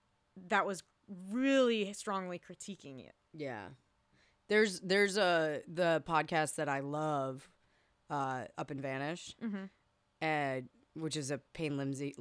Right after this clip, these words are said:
Speaker 2: Payne Lindsay Tenderfoot T V thing. And they do, um, in, like, the second season, I think it was, they have a cadaver dog specialist come on, and, like, most of the episode is, like, them interviewing her,
Speaker 1: Mm-hmm.
Speaker 2: and it's just fascinating.
Speaker 1: Yeah.
Speaker 2: And, and she's like, "There's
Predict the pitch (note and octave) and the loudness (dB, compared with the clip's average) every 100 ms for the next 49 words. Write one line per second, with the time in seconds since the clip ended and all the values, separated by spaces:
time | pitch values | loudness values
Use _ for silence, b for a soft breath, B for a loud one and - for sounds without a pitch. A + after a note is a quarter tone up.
0 | D3 - E3+ D#3+ D#3+ D#3+ D3 D3 C#3+ C#3+ | -12 -6 -4 -2 0 -2 -2 -6 -6 -8
1 | C3+ C3 - C3+ C3+ - B2 F2+ C#3 b | -8 -10 -10 -10 -10 -10 -12 -10 -14 b
2 | b b b D3+ D3+ C3+ C3+ - D3+ D#3 | b b b -2 0 -2 -4 -8 0 4
3 | D#3 D#3+ D#3 D3 C#3+ C#3 B2+ B2 C#3+ C#3 | 4 4 4 2 -2 -2 -4 -6 -6 -6
4 | C3 C3+ C3+ - B2 C#3 - C3+ A2+ G#2 | -6 -8 -6 -6 -8 -10 -10 -10 -10 -10
5 | - B2 F2+ F2+ E2+ G2+ - b b - | -12 -14 -12 -10 -10 -12 -16 b b -14
6 | D3+ D3 C3+ C3+ C#3 C3 B2 B2 - D3 | -4 0 0 -2 -2 -2 -4 -8 -12 -12
7 | C#3 C#3 B2+ B2+ B2+ B2 B2 - - C#3 | -8 -6 -6 -6 -6 -8 -12 -18 -10 -10
8 | B2 C3+ B2+ - - C#3 B2 A#2+ B2 - | -8 -10 -10 -12 -10 -8 -6 -6 -8 -10
9 | C#3 C3 A#2 - D#3 C#3+ C3 - A2+ G#2+ | -10 -10 -12 -8 -6 -4 -6 -8 -10 -10
10 | - - G#2+ F#2+ A2+ G#2 _ G#2 A2 A2 | -10 -8 -8 -8 -10 -12 _ -12 -12 -10
11 | A#2+ A#2+ B2+ C#3 D#3 E3 E3+ A3+ G3+ F#3+ | -8 -6 -6 -8 -10 -10 -6 -4 -4 -6
12 | - D3 C3+ C3+ - A#2+ G2 - C#2+ D2 | -4 -4 -4 -6 -6 -6 -6 -10 -14 -18
13 | - B G3+ F#3+ A3 A3+ A3 G#3+ B3 G#3+ | -20 B -2 2 4 4 0 0 0 2
14 | G3 D#3 G#3 A3 G3 | 0 2 4 4 2